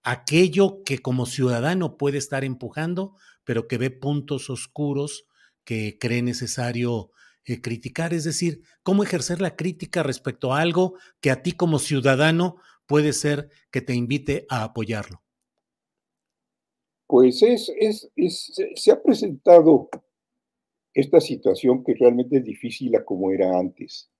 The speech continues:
Speaker 2: Digamos, antes era normal que los gobiernos, bueno, llegaran al poder a base de fraudes, y aunque hubiera censura o aunque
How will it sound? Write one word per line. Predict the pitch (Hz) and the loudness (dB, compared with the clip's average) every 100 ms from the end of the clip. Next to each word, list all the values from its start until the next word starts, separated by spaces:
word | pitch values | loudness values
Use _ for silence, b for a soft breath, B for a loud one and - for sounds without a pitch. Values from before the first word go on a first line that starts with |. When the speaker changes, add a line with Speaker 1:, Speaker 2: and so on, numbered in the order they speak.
| _ _ _ _ _ _ | _ _ _ _ _ _
Speaker 2:
Digamos, | 110 113 113 113 139 | 4 6 6 4 4
antes | 151 170 147 | 4 2 2
era | 151 147 | 6 8
normal | 139 110 98 110 117 175 - _ _ _ _ _ _ _ - | 8 4 4 6 6 4 -4 _ _ _ _ _ _ _ -6
que | 107 | 0
los | 98 92 | 0 0
gobiernos, | 107 95 107 117 117 110 - | 0 2 2 2 0 -8 2
bueno, | 139 127 - - _ _ _ _ _ | 4 4 0 -8 _ _ _ _ _
llegaran | 107 107 117 117 | 2 6 8 8
al | 101 - | 4 2
poder | 98 98 107 107 | 0 6 6 8
a | |
base | 98 95 101 | 6 4 -2
de | 92 | -4
fraudes, | - 110 92 101 135 139 - _ _ _ _ _ | -2 0 2 0 -2 -4 -14 _ _ _ _ _
y | - 113 110 104 104 104 | -10 -4 -2 0 2 6
aunque | 107 107 - | 6 6 2
hubiera | 131 196 202 | 6 8 8
censura | 151 127 120 - 143 143 123 107 | 6 2 0 -2 4 6 8 6
o | 95 92 | 4 2
aunque | 92 - 98 95 90 | 0 -6 -2 0 0